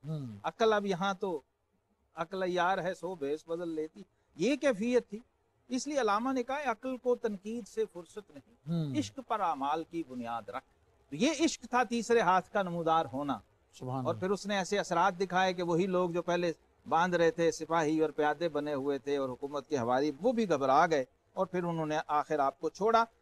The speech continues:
Speaker 2: امام صاحب رحمۃ اللہ تعالیٰ علیہ کی یہ بھی کرامت ہے مفتی صاحب،
Speaker 1: جی۔
Speaker 2: کہ جب آخری بات ہوئی نا، آپ کو کہا کہ مامون جو ہے وہ آپ کو قتل کیے بغیر چھوڑے گا نہیں،
Speaker 1: ہوں۔
Speaker 2: لیکن تلوار سے قتل نہیں کرے گا، کوڑے مارے گا یا اذیتیں دے گا تاکہ میرے سر پہ نہ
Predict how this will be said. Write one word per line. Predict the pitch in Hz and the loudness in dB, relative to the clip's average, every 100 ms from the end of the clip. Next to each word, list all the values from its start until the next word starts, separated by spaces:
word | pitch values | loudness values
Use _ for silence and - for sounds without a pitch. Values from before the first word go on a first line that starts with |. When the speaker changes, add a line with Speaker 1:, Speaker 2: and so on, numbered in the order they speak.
| _ _ | _ _
Speaker 2:
امام | 208 226 233 302 | 0 4 4 4
صاحب | 262 269 | 2 2
رحمۃ | 254 208 226 214 | 4 2 0 -2
اللہ | 226 220 180 180 | 0 2 2 2
تعالیٰ | 175 175 175 | 2 4 4
علیہ | 165 170 | 4 0
کی | 220 170 | -4 -2
یہ | 147 285 | 0 2
بھی | 320 | 2
کرامت | 254 202 170 165 | 4 2 0 0
ہے | 151 | -2
مفتی | 139 - 139 | -2 -4 -4
صاحب، | 156 208 - - - - | 0 0 -2 -18 -18 -8
Speaker 1:
جی۔ | 131 | -6
Speaker 2:
کہ | 113 170 165 165 | -2 0 0 0
جب | 165 | 2
آخری | 160 175 - 262 | 2 2 2 0
بات | 220 190 185 | 4 4 4
ہوئی | 160 175 | 0 0
نا، | 247 | 0
آپ | 185 175 - | 2 0 0
کو | 170 | 0
کہا | 170 151 170 | 2 2 2
کہ | 170 160 151 139 - - - | 2 2 0 -2 -10 -20 -10
مامون | 123 135 139 139 175 180 | -2 4 4 4 2 4
جو | 170 | 4
ہے | 147 156 | 8 8
وہ | 151 170 | 6 6
آپ | 165 175 | 6 4
کو | 190 170 | 0 0
قتل | 196 233 | 2 4
کیے | 196 196 196 | 2 2 4
بغیر | 165 170 | 6 4
چھوڑے | 156 131 135 151 | 2 -2 -2 -2
گا | 143 | -2
نہیں، | 127 117 _ _ | -4 -8 _ _
Speaker 1:
ہوں۔ | 165 131 - | 0 0 -2
Speaker 2:
لیکن | 165 196 202 | -2 0 0
تلوار | 190 175 196 | 4 6 6
سے | 202 214 | 4 -2
قتل | 196 180 | -2 -2
نہیں | 175 175 | -2 -2
کرے | 165 143 | -2 0
گا، | 139 131 - - _ - - | -2 -6 -14 -20 _ -20 -16
کوڑے | - 175 175 | -4 0 2
مارے | 160 147 147 147 | 2 2 2 2
گا | 151 | 2
یا | 147 | 2
اذیتیں | 139 147 160 170 | 0 0 0 -2
دے | 151 143 | 0 0
گا | 143 | 0
تاکہ | 151 160 170 | 0 -2 0
میرے | 156 151 156 | -2 2 2
سر | 151 156 147 | 2 0 -2
پہ | 147 | -2
نہ | 135 | -4